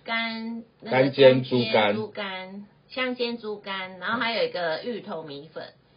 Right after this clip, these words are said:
Speaker 1: 因为我觉得这两道菜算是很道地的台菜酒家菜，嗯。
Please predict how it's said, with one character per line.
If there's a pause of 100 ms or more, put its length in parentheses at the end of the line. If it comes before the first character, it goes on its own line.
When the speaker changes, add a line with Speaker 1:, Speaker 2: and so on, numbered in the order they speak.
(140)
Speaker 1:
因
为
我
觉
得
这
两
道
菜
算
是
很 (400)
道
地
的 (460)
台
菜
酒
家 (100)
菜， (280)
嗯。